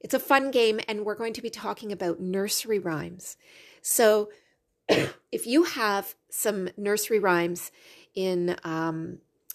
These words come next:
uh, your home language, your, uh, home language, uh, you can think about those this week and think about how important they are. I know a lot of people talked about how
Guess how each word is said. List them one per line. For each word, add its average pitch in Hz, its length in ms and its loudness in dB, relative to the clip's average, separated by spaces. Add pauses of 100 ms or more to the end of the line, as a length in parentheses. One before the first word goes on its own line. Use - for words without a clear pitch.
(320)
uh, 160 480 -8 (800)
your 262 540 6
home 202 300 -4
language, 165 640 -6
your, 214 760 0
uh, 170 560 -4 (100)
home 202 200 -6
language, 175 460 -2 (500)
uh, 190 320 0
you 220 160 -2
can 285 180 2
think 302 300 0
about 254 320 2
those 175 280 0
this 160 260 -2
week - 380 -10
and 208 140 -8
think 262 200 -6
about 254 320 0
how 220 340 -4
important 202 560 -4
they 190 140 -2
are. 160 200 0
I 196 100 -4
know 226 220 4
a 269 40 6
lot 240 260 0
of 247 140 -4
people 208 580 -6
talked - 360 -4
about 185 440 0
how 180 480 0